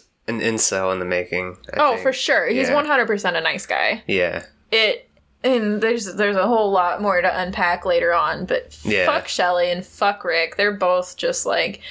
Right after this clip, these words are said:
Speaker 2: they feel like they're owed women's affections regardless of how they act or regardless of what the woman is feeling. Nobody is owed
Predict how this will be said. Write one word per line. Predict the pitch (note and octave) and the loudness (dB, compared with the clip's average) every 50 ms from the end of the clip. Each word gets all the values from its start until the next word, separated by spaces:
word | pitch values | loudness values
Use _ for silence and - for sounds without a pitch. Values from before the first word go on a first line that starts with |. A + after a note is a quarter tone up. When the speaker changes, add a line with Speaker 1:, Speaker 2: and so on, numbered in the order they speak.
| - - - | -18 -10 -4
Speaker 2:
they | - F#3 F#3+ | -2 -2 -2
feel | F#3+ - B3 B3 C4+ C#4+ | 0 0 2 4 4 4
like | C#4+ C4+ C4 B3+ | 4 2 2 0
they're | - A3+ G#3+ G3+ - - | 0 0 0 2 2 2
owed | G3 G3 F#3+ F#3+ F#3 F#3 F#3 F#3 - - - _ - | 2 2 2 2 2 2 0 -2 -6 -14 -20 _ -8
women's | - F#3 F#3+ F#3+ F#3+ F#3+ G3 | -2 -2 0 2 2 0 0
affections | - - - F3 E3+ E3 E3 - - E3+ E3+ E3 E3 E3 | 0 0 0 0 0 0 -2 -2 -4 -2 -2 -4 -2 -2
regardless | F3 E3+ F3 F3+ F3+ F#3 F#3 F3+ F3+ F3+ F3+ F#3 - - | -2 0 2 2 2 2 2 2 2 2 2 0 -2 -8
of | - - F#3+ F3+ E3+ E3+ E3 E3 E3+ - - - - _ _ _ _ | -4 0 2 2 4 4 2 0 -2 -6 -10 -20 -20 _ _ _ _
how | - - G3 F#3+ F#3+ | -2 0 2 2 2
they | F#3 F#3 F#3 F#3+ F#3 | 2 2 2 2 2
act | - - F3+ F3 F3 F3 - - - - - - - - - - | 2 2 2 2 2 0 0 -2 -6 -12 -12 -12 -20 -20 -8 -2
or | - F3+ E3 E3 E3 E3 E3 E3+ E3+ - - - | 0 0 2 2 2 2 2 0 0 -4 -10 -6
regardless | - F3+ E3+ - F#3 F3+ F3+ F3 E3+ E3+ E3+ F3 F3 - | -4 -4 0 2 2 2 2 2 2 2 2 2 0 0
of | F3+ F#3 F3 | -4 -2 -2
what | E3+ F3+ F3 F3 E3+ - - _ _ _ _ _ _ _ - | 0 2 2 2 2 0 -4 _ _ _ _ _ _ _ -2
the | - G3+ | -2 0
woman | F#3 F#3+ F#3 F3+ F3+ F3 E3+ E3+ E3 G3 _ _ _ | 2 2 2 2 2 2 0 0 -2 -4 _ _ _
is | - - F#3 F3+ - - | -2 -2 -2 0 -2 -4
feeling. | - - - - - - A#1+ C#2+ D3 - A#3+ A#3+ - _ _ _ _ _ _ - | -4 -2 -2 -2 0 -2 -2 -2 -4 -6 -8 -8 -10 _ _ _ _ _ _ -2
Nobody | G#3 G#3 G#3 G#3 G#3+ A#3 C#4 D4+ | 0 2 2 2 2 2 2 4
is | D#4 D4 C#4 - - | 4 2 2 2 2
owed | G3 G3+ G3 F#3+ F#3 F#3+ F#3 F3+ G3+ G3+ - | 2 4 4 4 4 2 0 0 -4 -4 -6